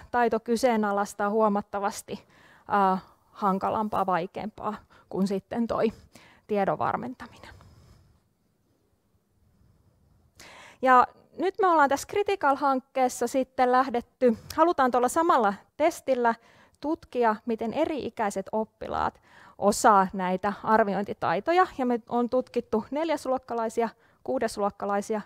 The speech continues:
kahdeksasluokkalaisia ja sitten on vielä lukio-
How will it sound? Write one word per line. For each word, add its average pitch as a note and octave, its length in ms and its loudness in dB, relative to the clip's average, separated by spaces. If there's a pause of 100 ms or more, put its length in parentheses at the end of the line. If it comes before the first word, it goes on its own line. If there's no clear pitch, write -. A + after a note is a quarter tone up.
(120)
kahdeksasluokkalaisia G3 1120 -4 (380)
ja F3+ 80 -8
sitten G3 260 -6
on F#3 60 -2
vielä F#3 180 0
lukio- G3 400 -2